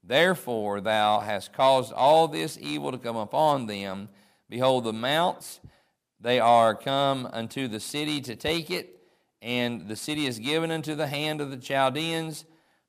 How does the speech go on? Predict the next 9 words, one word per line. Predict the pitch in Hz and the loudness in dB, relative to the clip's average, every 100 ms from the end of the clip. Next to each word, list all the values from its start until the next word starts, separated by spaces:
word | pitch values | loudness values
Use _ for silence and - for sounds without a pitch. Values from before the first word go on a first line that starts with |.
| _ | _
that | 117 123 120 - - _ _ | 2 4 4 0 -10 _ _
fight | 135 151 151 | 2 4 2
against | 123 117 165 170 - | -2 -4 -4 -4 -6
it | 165 123 | -6 -6
because | 123 131 127 | -4 -2 -2
of | 113 | -4
the | 104 | -8
sword | - 151 160 165 165 | -6 -4 0 0 0
and | 113 110 101 | -4 -8 -12